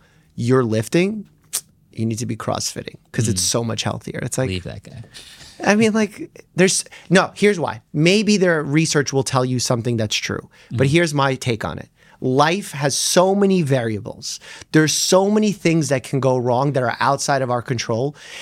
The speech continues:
Speaker 1: Thinking that you now have the grasp of control by doing one sport or another, eh, going to this water temperature versus this,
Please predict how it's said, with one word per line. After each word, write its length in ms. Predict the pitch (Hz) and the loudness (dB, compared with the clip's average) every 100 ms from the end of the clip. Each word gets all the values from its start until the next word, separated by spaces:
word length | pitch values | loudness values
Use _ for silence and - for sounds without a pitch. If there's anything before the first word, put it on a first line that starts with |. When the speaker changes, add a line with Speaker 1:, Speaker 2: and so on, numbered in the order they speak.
| - | -18
Speaker 1:
Thinking 560 | - - 202 233 196 170 | -10 2 4 4 0 0
that 180 | 147 143 | 0 2
you 160 | 160 | 2
now 280 | 175 170 175 | 4 4 2
have 200 | 160 156 | 0 0
the 80 | 151 | 0
grasp 480 | 127 139 139 160 - | 2 2 2 0 0
of 120 | 151 | -2
control 440 | - 143 - 143 147 | 0 -2 2 2 4
by 160 | 139 139 | 2 2
doing 280 | 143 143 | 0 0
one 260 | 127 131 147 | 2 2 2
sport 420 | - - 147 147 | 0 0 2 4
or 120 | 139 | 2
another, 640 | 131 131 143 147 139 139 139 | 2 2 2 2 2 0 -4
eh, 100 | - 151 120 | -8 -6 2
going 340 | 147 147 139 | 4 4 0
to 120 | 151 | -2
this 260 | 127 147 - | 0 0 2
water 240 | 151 151 | 2 2
temperature 420 | - 147 139 - | 0 -2 -2 0
versus 200 | 139 139 | 2 2
this, 120 | 147 | 2